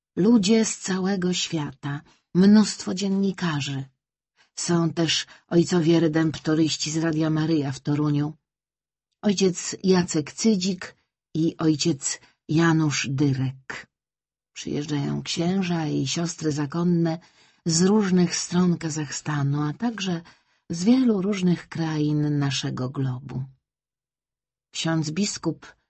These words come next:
Tomasz Peta chodzi pełen zatroskania o wszystko i wszystkich,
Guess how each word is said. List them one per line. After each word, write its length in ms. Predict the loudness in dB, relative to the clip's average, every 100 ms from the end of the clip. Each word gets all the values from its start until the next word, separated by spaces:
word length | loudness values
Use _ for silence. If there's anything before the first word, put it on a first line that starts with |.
| _ _
Tomasz 500 | 0 4 4 2 -2
Peta 540 | -6 -4 -4 -4 -2 -4 -6 _ _ _ _ _ _ _
chodzi 340 | 2 2 2
pełen 340 | -2 0 2 2
zatroskania 960 | 0 -2 -4 -4 -4 -2 -2 -4 -4 -4
o 40 |
wszystko 580 | -4 -6 -6 -10 -10 -8
i 120 | -8
wszystkich, 760 | -8 -8 -8 -12 -14 -16 -16